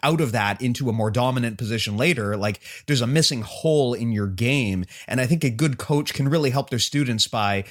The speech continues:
kinda helping them connect the dots. Like, what, what is the journey here from all of these positions that you're currently good at,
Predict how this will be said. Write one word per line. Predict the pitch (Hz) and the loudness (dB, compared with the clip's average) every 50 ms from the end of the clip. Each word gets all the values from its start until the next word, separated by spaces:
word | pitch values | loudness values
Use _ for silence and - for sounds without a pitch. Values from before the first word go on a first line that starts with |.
| - - - - - _ _ | -12 -20 -20 -20 -20 _ _
kinda | - - 214 233 214 | -4 -2 2 4 4
helping | 175 196 190 202 180 | 4 4 4 2 2
them | 160 147 123 | 2 0 0
connect | - - 131 135 143 - | -2 -2 0 0 0 -2
the | - | -2
dots. | 117 104 110 117 151 - - - - | -2 0 0 0 0 0 -2 -2 -2
Like, | 135 123 117 | 0 0 2
what, | 143 147 - | 2 2 2
what | 131 139 160 170 | 4 4 4 6
is | 180 175 160 143 | 4 4 2 2
the | 135 147 | 2 2
journey | 131 107 147 147 156 156 156 147 135 | 2 4 4 4 4 4 4 4 2
here | 127 120 113 113 113 | 2 2 2 2 0
from | 110 - 127 113 113 | 0 0 0 0 0
all | 117 - 131 143 139 | 0 0 0 2 2
of | 135 123 | 2 2
these | 131 131 - | 0 0 0
positions | - - 120 110 139 123 - 135 127 123 | -2 -2 0 0 0 0 0 0 0 0
that | 123 131 - | 0 -2 -2
you're | 120 117 104 | -4 -4 -2
currently | - 160 147 139 113 120 | 0 0 0 0 -2 -2
good | 120 110 147 151 | -2 0 2 2
at, | 131 113 107 104 101 | 2 2 2 0 -2